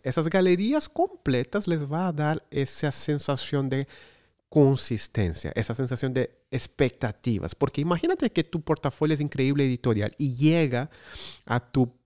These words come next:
portafolio completo de lo que entregas y, "Ah, no era lo que estaba pensando", ¿no?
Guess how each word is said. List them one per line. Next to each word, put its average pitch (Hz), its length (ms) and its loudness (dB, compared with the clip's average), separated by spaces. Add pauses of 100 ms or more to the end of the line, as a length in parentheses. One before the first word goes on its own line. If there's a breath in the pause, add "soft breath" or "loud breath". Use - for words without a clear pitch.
(120)
portafolio 131 680 0
completo 120 440 0
de 123 60 4
lo 120 120 0
que - 80 -2
entregas 139 320 0
y, 143 100 -4 (220)
"Ah, 202 360 -2
no 143 140 2
era 147 140 2
lo 143 120 2
que 139 120 -4
estaba 131 320 -4 (220)
pensando", 107 680 -2 (360)
¿no? 127 260 0